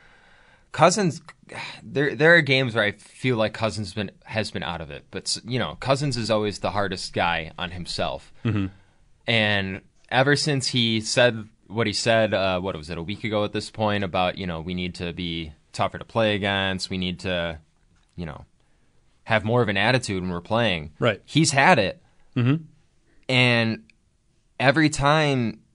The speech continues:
Speaker 1: he has basically a guaranteed chance to score, the
Speaker 2: Something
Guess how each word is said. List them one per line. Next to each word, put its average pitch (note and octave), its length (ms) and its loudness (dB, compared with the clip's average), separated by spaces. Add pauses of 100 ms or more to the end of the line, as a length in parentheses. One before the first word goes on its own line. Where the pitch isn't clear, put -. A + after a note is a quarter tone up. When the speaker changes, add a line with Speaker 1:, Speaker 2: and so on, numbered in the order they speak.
(120)
Speaker 1:
he B2 220 0
has A#2 540 0
basically G#2+ 1000 -2 (880)
a A#2 100 2
guaranteed A#2+ 680 2
chance A2 380 -2
to G2 100 -10
score, F#2 580 -2 (360)
the - 80 0
Speaker 2:
Something A#2 100 2